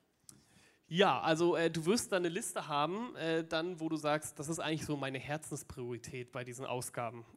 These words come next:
Und dann, glaub ich, äh, ist einfach ein, ein Ansatz, äh, sehr hilfreich. Den haben wir auch in dem, in dem Arbeitsheft im Flow,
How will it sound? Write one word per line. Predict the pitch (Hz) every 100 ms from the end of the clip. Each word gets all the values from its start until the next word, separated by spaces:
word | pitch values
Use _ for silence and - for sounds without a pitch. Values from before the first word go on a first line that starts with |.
| -
Und | 143
dann, | 147 185 220
glaub | 175 190
ich, | 202
äh, | 185 170 175
ist | 180
einfach | 160 165 160
ein, | 156 143 - - 165
ein | 143
Ansatz, | 156 202 214 208 208 -
äh, | 170 170 165
sehr | 165
hilfreich. | 160 202 233 - 185 214 - - - -
Den | 165 147
haben | 175
wir | 202 156
auch | 170
in | 175
dem, | 151 147 147
in | 143 139 139
dem | 131
Arbeitsheft | 147 214 220 - 208 -
im | - 143
Flow, | - 147 202